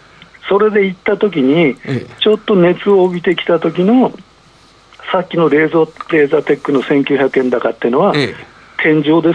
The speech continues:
Speaker 1: すよって証拠です。
Speaker 2: <laughs> はい、はい、はい。はあ、そ-、そこも、そ-、その買い注文を入れるっていうのは、やっぱり、あのー、なんか特殊な時期に入ってるっていうことなんでしょうかね、これ。
Speaker 1: あの、僕はあの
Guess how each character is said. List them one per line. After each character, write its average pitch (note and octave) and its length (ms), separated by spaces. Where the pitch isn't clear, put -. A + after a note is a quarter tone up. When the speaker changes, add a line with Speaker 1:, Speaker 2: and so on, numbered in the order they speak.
Speaker 1:
す G3 60
よ G3+ 100
っ - 40
て C3+ 160
証 C#3+ 200
拠 - 100
で E3 100
す。 - 120
Speaker 2:
<laughs> - 0
は - 280
い、 D#3+ 60
は D#3 60
い、 C3+ 60
は A#2 360
い。 - 40
は A2 220
あ、 - 0
そ-、 D3+ 400
そ G#3+ 220
こ B3+ 80
も、 C4+ 180
そ-、 F#3+ 220
そ A3 140
の B3 120
買 B3+ 240
い E4+ 60
注 C4+ 240
文 B3+ 300
を G#3+ 60
入 G#3+ 60
れ A3+ 120
る A#3 80
っ - 40
て A#3+ 180
い B3 60
う B3+ 80
の B3+ 100
は、 C3 380
や D3+ 140
っ C#3 40
ぱ D#3+ 120
り、 A2 360
あ B2+ 60
の A#2+ 960
ー、 C3 40
な E3+ 120
ん - 20
か C#3+ 80
特 F#3+ 300
殊 C#4 140
な C4+ 300
時 A3+ 200
期 G#3+ 100
に B2 60
入 D#3 160
っ - 20
て C3 100
る G#2+ 60
っ - 20
て A2 120
い - 20
う G2+ 60
こ G#2+ 120
と G#2+ 60
な F#2+ 120
ん - 60
で - 60
し - 60
ょ - 40
う G2 40
か C3 120
ね、 C#3+ 160
こ - 80
れ。 A#2 40
Speaker 1:
あ C3+ 60
の、 C3+ 280
僕 D#3 200
は C#3+ 80
あ B2+ 40
の B2 380